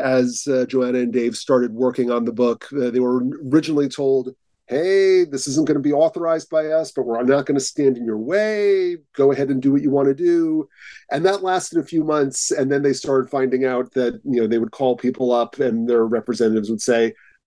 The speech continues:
"Ooh, let us just check on this." And then they'd get the word, "Sorry, we're being told not to talk to you."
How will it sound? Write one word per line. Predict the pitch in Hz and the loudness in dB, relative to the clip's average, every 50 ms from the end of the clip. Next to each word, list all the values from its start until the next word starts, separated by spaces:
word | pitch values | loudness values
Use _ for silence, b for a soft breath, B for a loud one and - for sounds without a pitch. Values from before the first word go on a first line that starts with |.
| _ - | _ -2
"Ooh, | - 302 294 277 247 220 | 0 0 0 0 -2 -2
let | 214 247 254 | 0 2 2
us | 254 - - | 2 0 -2
just | - 254 - - | -6 -8 -8 -6
check | - - 240 220 214 | -2 0 0 2 2
on | 208 190 175 | 0 -2 -2
this." | 170 160 151 135 - - | 0 0 -2 -2 -2 -2
And | 160 147 143 147 | -2 0 0 0
then | 147 139 139 139 131 131 | 0 0 -2 -4 -6 0
they'd | 131 135 131 120 | 2 2 2 2
get | 120 139 123 - | 0 -4 -4 -4
the | 139 | -4
word, | 127 131 131 127 127 127 123 | -2 0 0 0 -2 -2 -4
"Sorry, | - - - - 233 330 226 214 202 190 180 | -6 -8 -6 -6 -4 -4 -2 0 0 0 0
we're | 175 170 | -2 -2
being | 151 175 180 170 151 | -4 -4 -6 -6 -4
told | - 180 175 165 151 | -4 -4 -4 -2 -2
not | 160 156 151 - | -2 -4 -4 -6
to | 147 | -6
talk | - 139 127 110 - - | -2 0 0 0 0 -2
to | - 113 | -6 -8
you." | - - - - - | -8 -8 -8 -10 -12